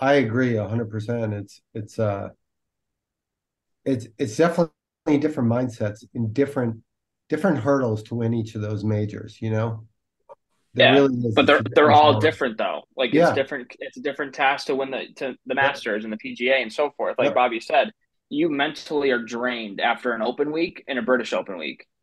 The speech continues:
Speaker 2: You know, you are mentally just drained, and they, they all have history to 'em. I'm not saying that, but I just, again, I think that the two hardest to win are those two tournaments. So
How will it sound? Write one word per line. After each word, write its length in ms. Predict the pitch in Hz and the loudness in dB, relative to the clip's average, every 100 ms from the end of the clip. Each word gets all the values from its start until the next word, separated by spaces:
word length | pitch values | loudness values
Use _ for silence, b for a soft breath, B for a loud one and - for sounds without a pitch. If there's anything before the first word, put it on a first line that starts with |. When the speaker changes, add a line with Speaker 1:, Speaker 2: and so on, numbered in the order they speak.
| _ _ | _ _
Speaker 2:
You 80 | 113 | -2
know, 140 | 113 - 131 | 0 0 -4
you 260 | 127 127 151 | 0 6 6
are 80 | |
mentally 320 | 131 135 139 127 | 6 4 2 0
just 140 | 110 | 0
drained, 380 | 113 110 71 - _ _ _ _ | -4 -4 -6 -14 _ _ _ _
and 480 | 123 127 113 104 101 - _ _ _ _ | -4 -2 -2 -4 -10 -18 _ _ _ _
they, 140 | 139 135 - | 0 0 2
they 100 | 143 | 4
all 220 | 139 170 | 6 6
have 240 | 165 165 165 | 4 -2 -2
history 420 | 165 - 131 117 | -6 -8 -10 -10
to 140 | 110 107 | -10 -14
'em. 200 | 104 - - | -14 -16 -10
I'm 60 | |
not 180 | 120 117 | -4 -4
saying 260 | - 143 139 | 0 0 2
that, 300 | 147 101 - _ | 2 2 -2 _
but 160 | 139 117 | 0 2
I 160 | 113 | 2
just, 200 | 117 117 - | 0 -6 -8
again, 260 | 117 131 110 | -4 -2 -2
I 120 | 107 | -4
think 300 | - 127 117 | -4 -6 -6
that 120 | 117 | -10
the 100 | 107 | -10
two 480 | - - 135 139 139 - | -12 -6 -2 -2 -4 -8
hardest 360 | - 139 139 - | 0 2 2 0
to 80 | 131 | -4
win 360 | 160 117 87 95 _ _ _ - | -2 -2 -4 -14 _ _ _ 0
are 120 | 123 | 2
those 220 | 123 120 | 2 0
two 160 | - 120 | -2 -8
tournaments. 640 | 123 139 90 67 - - - _ _ _ | -4 -6 -6 -12 -14 -18 -20 _ _ _
So 400 | - 117 98 95 | 0 2 4 2